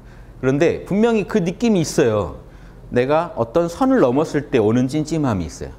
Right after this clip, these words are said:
"아, 고-, 고건 하지 말걸. 고 말은 하지 말걸." 하는. 다 아세요. 그거를 정밀하게 아는 사람이 초발심보살, 일지보살이지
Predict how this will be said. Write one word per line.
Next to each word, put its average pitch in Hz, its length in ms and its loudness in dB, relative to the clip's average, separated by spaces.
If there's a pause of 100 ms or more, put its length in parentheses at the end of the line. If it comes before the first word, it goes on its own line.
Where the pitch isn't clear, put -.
(380)
"아, - 240 -14
고-, 117 420 0
고건 127 360 0
하지 135 240 -4
말걸. 87 340 -4 (560)
고 147 200 0
말은 185 320 0
하지 160 220 -2
말걸." 98 400 -2
하는. 85 220 -6 (720)
다 127 320 0
아세요. 113 400 -2 (560)
그거를 233 420 0
정밀하게 240 640 2
아는 190 260 0
사람이 175 380 0
초발심보살, 170 760 0
일지보살이지 127 1000 0